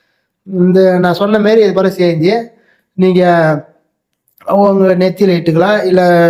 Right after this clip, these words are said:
தலைமுடி மேல இந்த வகுடு இருக்குது இல்லையா, அதுல இட்டுக்கலாம். ஆனா வந்து இந்த மண் ச-, அவங்க பேரை வந்து பத்தாயிரம் தடவை சொல்லி "நம சோஹா, வசி வசி நம சோஹான்னு" இதை சொல்லணும். பத்தாயிரம் தடவை சொல்லி அதுக்கு ஒரு ஆரத்தி பண்ணி, ஆ,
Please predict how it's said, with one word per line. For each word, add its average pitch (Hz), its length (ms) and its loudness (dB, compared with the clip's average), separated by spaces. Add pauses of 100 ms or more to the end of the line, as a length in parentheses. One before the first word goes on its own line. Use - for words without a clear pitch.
தலைமுடி 170 600 -2
மேல 156 260 0
இந்த 143 140 -2
வகுடு 156 280 0
இருக்குது 135 240 -4
இல்லையா, 190 200 0 (560)
அதுல 151 240 0
இட்டுக்கலாம். 151 340 -4
ஆனா 180 220 -2
வந்து 202 220 0
இந்த 180 200 0
மண் 160 440 -2
ச-, 160 60 -2
அவங்க 143 320 -2
பேரை 220 200 0
வந்து 202 260 0
பத்தாயிரம் 185 580 -2
தடவை 190 260 0
சொல்லி 196 280 0
"நம 190 340 0
சோஹா, 160 560 -2 (480)
வசி 170 380 -2
வசி 185 300 -2
நம 170 300 -2
சோஹான்னு" 156 480 -2
இதை 185 240 0
சொல்லணும். 156 460 -4 (520)
பத்தாயிரம் 165 420 -2
தடவை 170 240 0
சொல்லி 185 300 0
அதுக்கு 190 380 -2
ஒரு 180 120 0
ஆரத்தி 175 480 0
பண்ணி, 175 360 -2 (540)
ஆ, 175 60 0